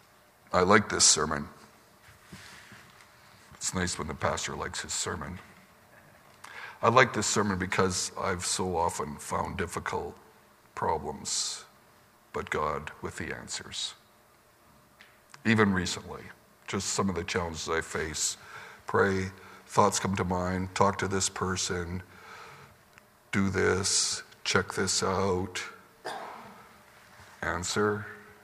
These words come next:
and answer and answer. I don't know if any of you have ever been to London, England, but if you do,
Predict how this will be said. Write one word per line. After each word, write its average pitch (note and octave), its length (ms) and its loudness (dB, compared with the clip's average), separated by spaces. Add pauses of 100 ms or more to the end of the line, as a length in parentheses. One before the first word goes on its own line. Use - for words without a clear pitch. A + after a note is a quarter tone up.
(120)
and D#2+ 120 -6
answer - 520 -8 (240)
and F2 120 -10
answer. - 380 -12 (3500)
I G#2 120 10
don't E3+ 160 6
know E3 100 6
if C#3+ 140 6
any C3 140 8
of A#2 100 4
you A2 80 8
have A2 140 4
ever A2+ 220 8
been G#2+ 340 8
to A2 120 4
London, F#2+ 1040 8
England, D#2+ 480 2
but F#2 160 4
if C3 180 4
you E3+ 140 8
do, E2+ 400 2